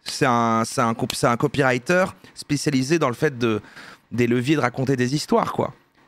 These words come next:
Donc évidemment qu'on va l'écouter et qu'il a des vi-, des petites vidéos pour nous expliquer comment raconter des bonnes histoires. Et ça, ça va être bien.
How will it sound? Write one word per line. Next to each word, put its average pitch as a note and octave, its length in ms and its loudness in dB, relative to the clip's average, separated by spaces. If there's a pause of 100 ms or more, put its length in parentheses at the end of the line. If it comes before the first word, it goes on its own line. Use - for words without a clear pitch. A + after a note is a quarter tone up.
(120)
Donc A2+ 180 0
évidemment C#3 580 0 (600)
qu'on B2 120 0
va A#2 120 2
l'écouter C#3+ 600 0 (320)
et A2+ 100 -4
qu'il A#2+ 180 0
a A#2 80 2
des G#2+ 160 2
vi-, G#2+ 100 -2
des G#2 140 -6
petites A2+ 180 -6
vidéos A2+ 320 0
pour A2 160 -2
nous G#2 120 0
expliquer A2+ 340 -4
comment G#2+ 240 0
raconter G#2 340 -2
des G#2 100 0
bonnes G2+ 140 -2
histoires. - 500 -8 (360)
Et - 60 -6
ça, - 160 -6
ça G#2+ 120 -4
va G2+ 80 -4
être G2 80 -10
bien. G#2 160 -16